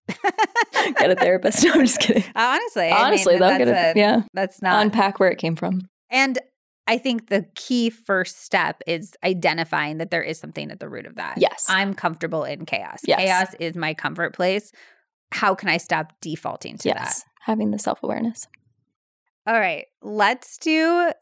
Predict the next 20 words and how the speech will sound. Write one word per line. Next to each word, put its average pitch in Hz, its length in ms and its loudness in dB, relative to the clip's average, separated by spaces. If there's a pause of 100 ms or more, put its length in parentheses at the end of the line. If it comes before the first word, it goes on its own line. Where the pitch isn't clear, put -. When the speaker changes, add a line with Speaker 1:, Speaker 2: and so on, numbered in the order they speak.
(180)
Speaker 1:
seeing 262 440 0
a 381 40 2
new 254 200 2
guy, 165 280 2
and 165 180 2
I'm 180 140 0
concerned 190 480 -2
about 185 260 2
one 175 320 -2
difference. - 680 -8 (240)
I'm 185 120 -2
super 220 320 -2
outdoorsy, 185 640 0
and 160 100 -2
he 180 160 -6
is 185 180 -6
more 175 140 -4
of 175 80 -2
a 175 60 2
homebody. - 720 -2